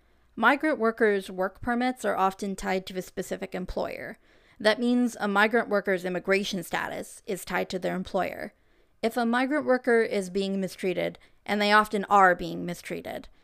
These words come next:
there's no recourse for them that doesn't put them at risk of being deported.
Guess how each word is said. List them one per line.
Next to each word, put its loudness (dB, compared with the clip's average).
there's 2
no 2
recourse 0
for 2
them -2
that -6
doesn't 0
put -2
them 2
at 0
risk 0
of 0
being -2
deported. 2